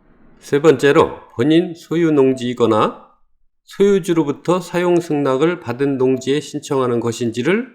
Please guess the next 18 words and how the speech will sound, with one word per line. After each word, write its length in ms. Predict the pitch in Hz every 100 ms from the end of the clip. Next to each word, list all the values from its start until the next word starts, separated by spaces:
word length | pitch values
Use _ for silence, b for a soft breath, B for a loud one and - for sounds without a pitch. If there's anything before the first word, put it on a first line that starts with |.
| _ _ _ _ _
확인하는 760 | - 175 170 156 143 131 85 -
등기부 500 | - 131 131 131 127
등본이나 840 | 127 123 113 117 113 160 220 - _ _ _
사용 460 | - - 160 190 180
승낙서가 1000 | - 156 156 127 - 117 151 185 - _
필요한 320 | - 160 139
것입니다. 560 | 113 - 90 80 - - _ _ _ _ _ _ _ _ _ _ _ _
이렇게 280 | 117 135 139
제출하면 840 | 131 135 131 135 160 123 - - -
지자체 480 | - 127 131 - 143
담당 380 | 107 123 127
공무원은 760 | 117 123 120 120 120 98 190 - - _ _ _ _ _
현장 480 | 143 160 156 156 156
답사를 440 | 135 - 131 120
하여 380 | 117 135 113 - - _
인근 380 | 113 123 131 127
농지의 640 | 123 120 107 147 208 -
일조, 720 | 110 135 147 - 90 - -